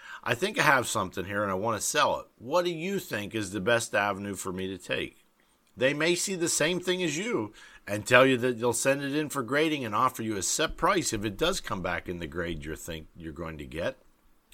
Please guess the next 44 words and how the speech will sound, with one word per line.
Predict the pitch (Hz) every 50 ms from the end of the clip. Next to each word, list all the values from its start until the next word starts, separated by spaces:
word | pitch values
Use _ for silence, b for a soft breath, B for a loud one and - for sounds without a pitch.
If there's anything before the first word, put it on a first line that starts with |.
| - _ _
or | - 117 127 147 165 214
they'll | - - - 98 90
tell | - - 104 90 98
you | 101 110 123
otherwise. | 123 139 156 170 180 156 101 65 50 50 50 - - - B B B B B B B B B B
Either | - 107 135 139 139 139
way, | 131 139 170 180 143 107
take | - - 131 135 135 139
it | 165 156
as | 165 156
a | 160 175
learning | 165 165 160 170 180 175
experience | 143 110 - - - - 90 82 78 76 - -
and | 113 113
don't | 113 143 147 135
be | - 160 156
offended | 143 - - 165 196 202 170 104 78
if | 80 80 - -
what | 92 95 92 -
you | 92 90
have | 95 87 82 80 80
really | 87 95 104 104 101 95 -
isn't | 95 101 101 85 90 87 80 78
what | 80 92 90 -
you | - 101
thought | 95 - 139 143 175 175 - -
you | - -
had. | - - - - - - - - B B B B B B B B B -
They | 104 147 170
see | 165 - - 123 95 - - _
all | - 135 156 180 190 190
kinds | - - - 165 180 180 147 151
of | 139 -
people | - 151 147 - - 104 104 104 104
on | 101 98
all | 98 - - 110 127 147 156
kinds | - - 139 139 147 143 123
of | 131 123
levels | 117 110 101 92 95 98 90 87
walk | 90 92 98 90 - 101
in | 101 98
all | 95 92 98
the | 98 98
time. | 87 - 107 101 101 87 65 -